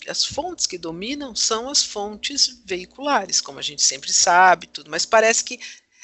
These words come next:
a pessoa não associa que se ela reduzir, ela vai ter uma melhora tão direta. Mas a, a melhora foi muito grande. Isso na,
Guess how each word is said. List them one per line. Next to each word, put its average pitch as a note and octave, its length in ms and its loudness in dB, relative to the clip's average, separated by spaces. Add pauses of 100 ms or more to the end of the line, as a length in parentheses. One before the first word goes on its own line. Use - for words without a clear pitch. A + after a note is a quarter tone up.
a - 60 -6
pessoa A#3 380 2
não B3+ 180 0
associa A#3+ 840 2 (280)
que - 80 -8
se G#3 100 2
ela G3 140 6
reduzir, G#3+ 760 -2
ela G3+ 140 4
vai F#3 140 -4
ter - 100 -10
uma F#3 140 -6
melhora F3 420 2
tão F3 240 -4
direta. - 500 -8
Mas D3 160 -8
a, F#3+ 160 4
a G#3 120 -2
melhora A3+ 360 -4
foi D4 200 -10
muito A#3 420 -10
grande. - 420 -14 (360)
Isso G#3+ 320 0
na, C4 180 0